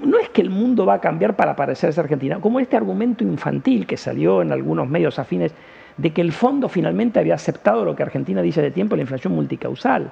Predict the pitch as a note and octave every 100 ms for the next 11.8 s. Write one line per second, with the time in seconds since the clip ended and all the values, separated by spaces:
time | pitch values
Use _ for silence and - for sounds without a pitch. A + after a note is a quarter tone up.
0 | - - - - _ _ - B3 B3+ F#4+
1 | G#4 - G#3+ G3+ F4 D4+ D3+ C#4+ - G3
2 | F#3 F#3 A#3+ A3+ F3+ F#3+ G3 - E3+ D#3
3 | E3+ F3+ E3+ D3+ C3 - C#3 B2+ B2 B2+
4 | B2 - _ _ - D#3 F#3 A4+ A4+ E4+
5 | - G3+ G3 F#3 F#3 C#3+ D3 D#3 G3+ C4+
6 | D#3 F#3 A#3+ G3+ G#3 G#3 F3+ E3 - -
7 | - - - - G3+ F3+ F#3 C4 C4+ G3+
8 | A#3 A#3 - A#3+ A#3+ A3+ - C#4 C4+ B3
9 | F#4+ G#4+ G3 G3 A#3+ - G3+ D#3 D3 B2+
10 | A#2 A#2 E3 - - - - - - -
11 | - C4 A3+ G3 A3 G#3 G3